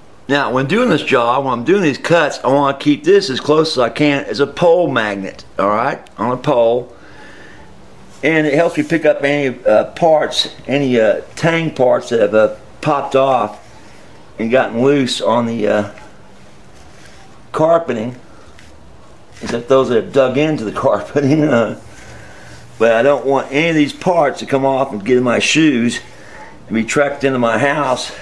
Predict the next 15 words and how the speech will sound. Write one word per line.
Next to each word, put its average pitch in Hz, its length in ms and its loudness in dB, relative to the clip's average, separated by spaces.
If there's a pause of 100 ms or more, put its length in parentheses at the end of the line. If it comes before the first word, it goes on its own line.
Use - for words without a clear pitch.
(200)
to 113 100 -6
where 120 120 2
I 127 120 -2
can, 104 180 -6
uh, 101 120 -6
step 170 400 -2
on 123 160 0
'em 117 120 -4
later, 131 280 2
'cause 101 160 -8
they 131 160 0
really 135 400 0
do 131 180 -2
hurt, 113 400 -2 (1300)
right? 127 320 0